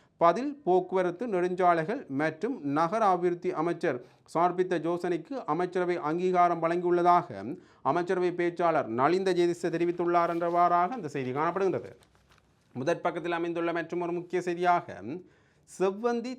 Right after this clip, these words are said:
தப்பிச் செல்ல உதவிய பிரதான ஆழ்கடத்தல்காரன் கிளிநொச்சியில் கைதானார். குற்ற கும்பல்களைச் சேர்ந்த பலர் வெளிநாடுகளுக்கு தப்பிச் செல்வதற்கு உதவிய ஆழ்கடத்தல்காரர் ஒருவர் கிளிநொச்சியில் கைது செய்யப்பட்டுள்ளதாக குற்றத்தடுப்பு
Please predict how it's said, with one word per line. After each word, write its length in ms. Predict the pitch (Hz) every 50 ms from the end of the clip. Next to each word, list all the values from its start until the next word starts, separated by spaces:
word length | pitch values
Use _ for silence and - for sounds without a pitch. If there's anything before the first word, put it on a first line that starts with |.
| - 185
தப்பிச் 380 | 170 165 - - 208 175 - -
செல்ல 280 | 190 190 185 180 160 - 143
உதவிய 400 | 151 170 165 170 160 175 220 294 - - -
பிரதான 520 | - 175 185 185 190 190 185 185 180 175 156 - - - 139 151
ஆழ்கடத்தல்காரன் 1000 | 170 180 175 - 185 180 180 175 - 180 170 160 165 - 170 165 165 170 190 254 - - -
கிளிநொச்சியில் 640 | 190 185 185 190 185 175 175 - 175 170 165 165 -
கைதானார். 680 | 190 185 180 165 151 117 104 104 101 98 101 - - - _ _ _ _ _ _ _ _ _ _ _ _ _ _ _ _ _ _ _ _ _ -
குற்ற 320 | 190 196 190 - - 277 277 269 -
கும்பல்களைச் 520 | 202 190 180 190 190 185 185 185 180 175 -
சேர்ந்த 260 | 180 180 170 165 185 180 156 - - -
பலர் 220 | 156 160 180 254 285 - 139
வெளிநாடுகளுக்கு 720 | 151 180 185 190 190 185 185 185 185 185 175 180 - 170 156 - -
தப்பிச் 280 | 151 151 - 185 180 -
செல்வதற்கு 400 | 180 175 180 175 180 180 180 - 170
உதவிய 280 | 170 170 165 165 165 160 151 - - - 135 139
ஆழ்கடத்தல்காரர் 840 | 160 185 175 - 190 185 185 180 185 175 175 175 175 175 170 165 - - 147
ஒருவர் 340 | 160 175 165 143 104 92 101 131 202 - - - - _ _ -
கிளிநொச்சியில் 640 | 170 180 185 190 196 185 185 - 185 180 196 190 - - -
கைது 240 | 160 170 185 190 180 185
செய்யப்பட்டுள்ளதாக 800 | 190 185 180 175 180 175 175 175 175 170 170 165 160 - - - - - -
குற்றத்தடுப்பு 580 | 190 185 - 208 196 180 190 185 175 170 170